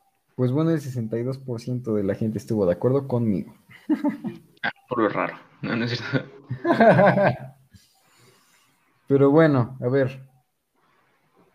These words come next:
Speaker 1: Ah, bueno, no sé si conozcas. Ah, no, olvídalo, ya entendí la pregunta.
Speaker 2: ¿Cerca?
Speaker 1: ¿Qué preferirías? ¿Ser buscado por Jason Bourne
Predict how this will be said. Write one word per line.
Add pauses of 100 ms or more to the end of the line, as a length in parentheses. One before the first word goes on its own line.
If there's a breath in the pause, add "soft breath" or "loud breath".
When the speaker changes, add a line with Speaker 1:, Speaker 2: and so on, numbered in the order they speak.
(680)
Speaker 1:
Ah,
bueno,
no
sé
si
conozcas. (1500)
Ah,
no,
olvídalo,
ya
entendí
la
pregunta. (880)
Speaker 2:
¿Cerca?
Speaker 1:
¿Qué
preferirías? (120)
¿Ser
buscado
por (1800)
Jason
Bourne